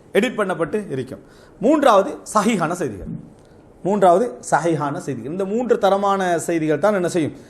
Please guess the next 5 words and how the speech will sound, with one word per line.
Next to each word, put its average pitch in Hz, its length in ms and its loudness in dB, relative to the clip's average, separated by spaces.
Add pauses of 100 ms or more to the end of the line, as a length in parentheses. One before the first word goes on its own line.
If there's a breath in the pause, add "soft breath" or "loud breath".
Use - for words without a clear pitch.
(120)
நபித்தோடைய 170 480 2
வரலாற்றுல 151 420 2
வரும். 139 220 0
மிக 147 160 2
பிரபல்யமான, 226 960 2